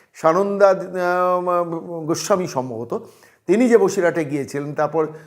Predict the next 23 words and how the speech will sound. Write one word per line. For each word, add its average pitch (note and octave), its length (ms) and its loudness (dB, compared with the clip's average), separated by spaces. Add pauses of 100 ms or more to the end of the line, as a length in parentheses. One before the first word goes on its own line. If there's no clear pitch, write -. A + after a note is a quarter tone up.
(140)
আহ, C#3 140 0
দীপ্তেন্দ্র, F#3 880 2
আহ, D#3+ 120 0
তামাং F#3 560 0
গিয়েছিলেন D3 600 -2 (340)
বনগাঁ G#3 340 6
পুলিশের D#3+ 440 -2
তরফ A#2+ 320 -6
থেকে, B2 240 -6
অর্থাৎ F3 260 -2
নামগুলো G#3+ 480 2
কালেকশন F#3 460 -2
করে F3+ 200 -2
তাদের D#3+ 280 -2
মলেস্টেশন E3 580 -4
কেস D#3 180 -4
দিয়ে D3 180 -4
ফাঁসিয়ে D3+ 380 -6
দেওয়া, A2 180 -4 (380)
এটা C#3 200 4
আসলে F#3 340 2
ভাইপোর D#3+ 500 0
আইনজীবীদের E3+ 600 -2